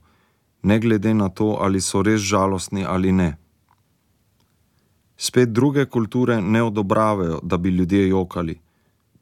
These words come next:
Še posebej velja to za moške. To je vsekakor prisotno tudi v naši slovenski kulturi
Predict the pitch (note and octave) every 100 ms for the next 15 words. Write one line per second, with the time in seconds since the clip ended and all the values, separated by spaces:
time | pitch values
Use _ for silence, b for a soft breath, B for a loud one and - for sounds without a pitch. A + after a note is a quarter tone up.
0 | _ - - E2+ F#2 - A#2 C#3 B2+ A2+
1 | G2+ F#2+ F#2+ F#2+ G2+ F#2+ G2 G#2 F#2 -
2 | F2+ _ _ _ _ _ _ _ _ _
3 | _ _ A#2 B2+ B2+ - G2 A2 A2 A#2+
4 | G2+ G#2 G2 G#2+ G2+ A2 G2+ - F#2 F#2+
5 | F2+ F#2 G2 - G2+ - F#2+ G2+ G#2 -
6 | F#2 F#2 E2+ G2+ F#2+ G2